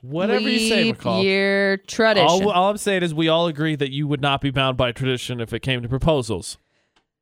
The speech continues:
Speaker 2: So this
Speaker 1: Regardless, we used to do, when McCall got here back in June, we used to do Tinder Tuesday. It was McCall's way of helping me get back on the relationship dating scene, and obviously it worked. So sneak peek or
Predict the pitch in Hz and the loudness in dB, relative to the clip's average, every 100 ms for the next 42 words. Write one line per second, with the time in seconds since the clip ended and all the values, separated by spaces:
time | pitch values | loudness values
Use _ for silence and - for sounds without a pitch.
0 | _ - 285 214 196 143 135 - _ _ | _ 0 2 4 2 0 -4 -8 _ _
1 | _ _ _ _ _ _ _ _ _ _ | _ _ _ _ _ _ _ _ _ _
2 | _ _ - 160 185 - 202 165 180 175 | _ _ -2 0 0 -2 -2 0 2 0
3 | 180 - _ _ - 147 139 160 156 156 | -2 -8 _ _ -6 -6 -2 -2 0 0
4 | 147 147 139 139 - - 117 143 143 151 | 0 -2 -2 -2 -6 -14 -4 -2 0 -2
5 | 131 135 127 139 - 135 160 147 143 135 | -2 -2 -2 -6 -6 -8 -6 -6 -6 -6
6 | 123 131 120 120 127 139 131 123 131 131 | -4 -4 -4 -10 -6 -2 -2 -2 -4 -6
7 | - 147 135 151 147 147 151 - _ _ | -6 -8 -6 -10 -8 -8 -10 -14 _ _
8 | _ 165 - 151 147 147 147 143 143 143 | _ -6 0 0 0 -4 -4 -4 -4 -4
9 | 143 - 156 - 135 123 117 131 135 139 | -6 -6 -6 -2 -2 -4 -8 -8 -8 -6
10 | 113 120 123 135 143 170 127 117 - - | -6 -6 -8 -8 -6 -4 -4 -4 -10 -18
11 | _ _ _ _ - 196 170 - - _ | _ _ _ _ -2 0 0 -6 -20 _
12 | - - - 269 285 202 220 233 226 - | -12 -6 -4 0 0 0 -2 -2 -2 -2
13 | 170 143 | 0 -2